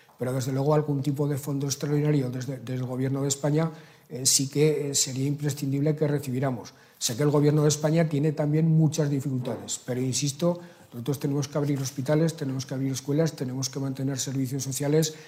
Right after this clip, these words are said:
tenemos que pagar gastos extraordinarios de obras, tenemos que acometer listas de espera quirúrgicas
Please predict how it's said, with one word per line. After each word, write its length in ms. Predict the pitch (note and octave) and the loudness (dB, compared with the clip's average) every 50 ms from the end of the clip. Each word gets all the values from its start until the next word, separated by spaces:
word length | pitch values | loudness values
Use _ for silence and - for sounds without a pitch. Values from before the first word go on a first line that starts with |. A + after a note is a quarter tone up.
| - - _ | -20 -20 _
tenemos 320 | - A2+ A2+ B2+ C3 C3 | -14 -10 -8 -6 -6 -4
que 120 | - D3+ B2+ | -4 -4 -2
pagar 260 | - C#3+ C#3+ C#3+ C3+ | 0 2 2 2 2
gastos 340 | C#3 C#3 C3 - C#3+ C3+ D3 | 0 -2 -2 -4 -2 -2 -2
extraordinarios 720 | C#3 - - C#3+ C3 C3+ C#3 C3+ C#3+ C#3 C#3 C#3 C3+ B2+ | -2 -2 -4 -4 -2 0 0 0 0 0 0 0 -2 -2
de 100 | B2 C#3 | 0 0
obras, 440 | C#3 C#3+ D3+ D#3+ E3 E3 D#3+ - - - - - _ _ | 2 2 4 4 4 4 2 0 -2 -12 -20 -20 _ _
tenemos 360 | - B2+ C3 C3 C#3 C#3 - | -8 -6 -4 -4 -4 -4 -4
que 220 | - - D3 C#3+ | 0 0 2 2
acometer 480 | C#3+ C3+ - C#3+ C#3 C3+ C3 - C#3+ C3 | 2 0 0 -2 -2 0 0 0 0 0
listas 340 | C#3+ C3+ - - D3 C3+ C#3 | 0 0 -2 -2 -4 -2 -2
de 60 | C#3+ | -2
espera 340 | C3 - - D3+ D3 C#3+ C3+ | -4 -2 -2 0 0 0 0
quirúrgicas 680 | - C#3+ C#3 C#3+ C3 - D#3 D3 E3+ F3 E3+ F3 - | 0 0 0 0 0 -2 0 2 2 2 2 0 -4